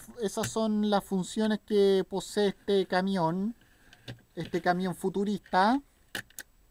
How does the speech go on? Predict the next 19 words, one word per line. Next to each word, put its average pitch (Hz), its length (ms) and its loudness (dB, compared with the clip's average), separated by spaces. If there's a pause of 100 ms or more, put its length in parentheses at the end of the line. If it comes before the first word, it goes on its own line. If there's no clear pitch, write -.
(2750)
Este 202 220 2
lo 180 80 6
hacemos 175 340 0
a 175 40 0
un 170 120 0
lado. 262 420 8 (1400)
Y 208 80 -2
bueno, 151 420 0 (240)
eh, 185 260 0
me 196 120 2
parece 226 460 4
muy 226 180 4
bonito 196 460 2
este 190 240 -2
camión. 202 560 0 (480)
Eh, 247 160 -16 (580)
eh, 143 520 6 (840)
así 185 300 0
que 220 340 8